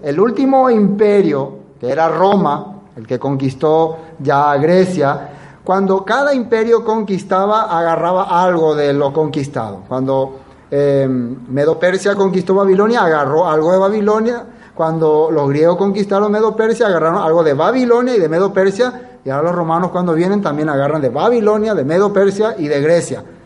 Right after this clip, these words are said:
Toman algo. Entonces, se puede decir que están haciendo una, <laughs> una mezclolanza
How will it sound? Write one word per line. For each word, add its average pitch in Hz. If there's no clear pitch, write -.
Toman 196
algo. 135
Entonces, 131
se -
puede 180
decir 170
que 170
están 160
haciendo 156
una, 151
<laughs> -
una 151
mezclolanza 151